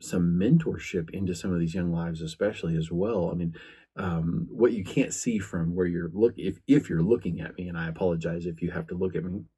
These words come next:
If you're lucky, maybe you're listening to the, to the audio version of this podcast.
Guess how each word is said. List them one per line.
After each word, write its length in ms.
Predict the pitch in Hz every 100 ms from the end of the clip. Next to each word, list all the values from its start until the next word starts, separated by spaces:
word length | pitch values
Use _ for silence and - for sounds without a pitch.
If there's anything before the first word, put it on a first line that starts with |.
| _ _ _ _ _ _ _ _ _ -
If 140 | -
you're 100 | 87
lucky, 300 | 92 92 -
maybe 240 | 92 95 85
you're 100 | 82
listening 300 | 92 - 85
to 100 | 90
the, 180 | 90 - -
to 120 | -
the 140 | 87
audio 320 | 80 98 92 90
version 320 | 85 87 92
of 80 | 85
this 140 | 85
podcast. 540 | 82 82 80 85 87